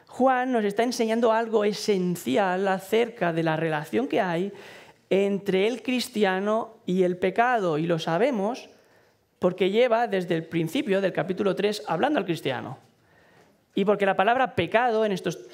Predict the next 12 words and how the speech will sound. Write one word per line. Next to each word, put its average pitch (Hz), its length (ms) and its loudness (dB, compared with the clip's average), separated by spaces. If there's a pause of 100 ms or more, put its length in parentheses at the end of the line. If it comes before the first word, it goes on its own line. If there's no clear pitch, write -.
(260)
tres 220 180 2
versículos 208 520 0
se 185 80 -8
repite 180 320 -2
seis 190 540 -2
veces. - 680 -4 (1700)
El 180 100 2
anciano 240 500 2
apóstol, 214 840 0 (240)
a 160 160 0
su 165 200 -2
edad, 190 540 0